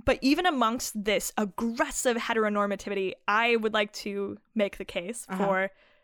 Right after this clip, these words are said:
Speaker 1: Edward being a symbol of a gay man. And we're gonna go forward assuming that he is a closeted gay.
Speaker 2: Okay, wait, you have to explain
Speaker 1: <laughs>
Speaker 2: why first.
Speaker 1: I know, I'm just saying what my thesis
Speaker 2: Okay,
Speaker 1: is. And
Speaker 2: I'm,
Speaker 1: it's the thesis
Speaker 2: I'm,
Speaker 1: within a thesis within a thesis at this point.
Speaker 2: I'm ready
Speaker 1: But
Speaker 2: to hear it.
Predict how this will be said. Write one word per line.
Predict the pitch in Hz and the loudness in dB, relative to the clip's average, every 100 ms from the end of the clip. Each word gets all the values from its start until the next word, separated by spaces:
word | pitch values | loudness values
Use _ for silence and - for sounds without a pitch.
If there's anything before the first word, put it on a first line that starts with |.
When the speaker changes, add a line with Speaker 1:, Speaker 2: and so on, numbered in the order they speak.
| _ _ | _ _
Speaker 1:
Edward | 226 220 214 220 202 | 0 2 4 4 2
being | 208 202 | -2 -2
a | 196 | -4
symbol | - 196 190 190 190 - | -4 -4 -2 -2 -4 -4
of | 208 | -2
a | 190 | -2
gay | 185 156 | -2 -4
man. | - - 220 214 - | -4 -10 -10 -8 -2
And | 208 | 0
we're | 208 | 0
gonna | 208 | 0
go | 208 208 | 0 0
forward | 214 202 196 | 2 2 2
assuming | 196 - 185 185 - | -2 -8 -8 -8 -8
that | 208 | -10
he | - 220 | -6 -6
is | 208 | -6
a | |
closeted | - 196 196 - - | -4 -4 -4 -6 -8
gay. | - - 240 | -6 -6 0
Speaker 2:
Okay, | - 294 | 2 4
wait, | 254 214 | 4 4
you | 254 | 2
have | 294 294 | 2 2
to | 254 | 2
explain | - - - 247 240 226 | 4 0 4 4 6 6
Speaker 1:
<laughs> | - - | 6 4
Speaker 2:
why | 190 190 214 202 156 | 6 6 6 2 -2
first. | - 139 - 269 | -6 -6 -2 2
Speaker 1:
I | 254 | 4
know, | 294 330 | 6 4
I'm | - 262 | 4 2
just | 277 277 | 2 4
saying | 262 262 285 262 | 6 6 6 6
what | 254 240 | 4 4
my | 226 | 0
thesis | - 269 339 - 233 | 4 4 6 6 6
Speaker 2:
Okay, | 233 330 190 | 6 6 6
Speaker 1:
is. | 196 | 6
And | 233 | 4
Speaker 2:
I'm, | 220 | 4
Speaker 1:
it's | 214 | 2
the | 220 | -2
thesis | - 247 277 302 233 | 4 6 6 4 2
Speaker 2:
I'm, | 240 | 2
Speaker 1:
within | 240 | 4
a | 233 | 4
thesis | 233 240 233 220 - | 2 0 2 0 0
within | 226 | -2
a | 202 | -2
thesis | 240 226 - - | -2 -4 -4 -6
at | - | -6
this | 202 | -8
point. | - - | -8 -2
Speaker 2:
I'm | 226 254 247 | 4 6 6
ready | 262 262 302 | 6 6 6
Speaker 1:
But | 220 | 6
Speaker 2:
to | 302 | 6
hear | 247 - 262 214 | 2 2 4 4
it. | 156 50 - - - | 2 -6 -8 -4 -4